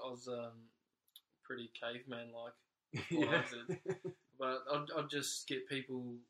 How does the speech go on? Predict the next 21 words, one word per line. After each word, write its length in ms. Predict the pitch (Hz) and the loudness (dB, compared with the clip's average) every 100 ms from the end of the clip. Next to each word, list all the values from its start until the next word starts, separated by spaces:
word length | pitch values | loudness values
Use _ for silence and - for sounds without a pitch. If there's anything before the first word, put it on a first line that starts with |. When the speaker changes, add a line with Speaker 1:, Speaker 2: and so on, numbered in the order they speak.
| _ | _
Speaker 1:
online 340 | 127 123 120 | -2 0 0
banking 460 | 117 113 113 117 117 117 - | 0 -4 -6 -12 -14 -16 -16
and 160 | 113 110 | -14 -10
set 260 | 110 - 117 | -6 -4 -4
up 140 | 110 - | -6 -8
automatic 360 | 120 113 110 107 - | -12 -8 -8 -8 -8
payments 440 | 107 107 92 - _ _ 120 | -8 -10 -18 -20 _ _ -4
Speaker 2:
Okay. 160 | 117 107 - _ - - | -2 -4 -10 _ -16 -8
Speaker 1:
for, 140 | 135 127 | -8 -6
for 80 | - | -4
my 100 | 120 113 | -4 -4
consistent 460 | 120 113 117 - - | -4 -4 -4 -6 -10
clients. 560 | - 110 113 113 - - | -10 -8 -10 -14 -18 -4
Speaker 2:
Yep. 100 | 127 - _ _ _ 117 | -4 -4 _ _ _ -10
Speaker 1:
Um, 240 | 113 113 131 | -10 -8 -6
other 160 | 127 120 | -6 -6
than 120 | 113 117 | -8 -4
that, 240 | 120 120 | -4 -4
they'd 160 | 120 113 113 - | -10 -10 -14 -14
usually 280 | 123 120 117 | -14 -12 -14
just 160 | 117 | -14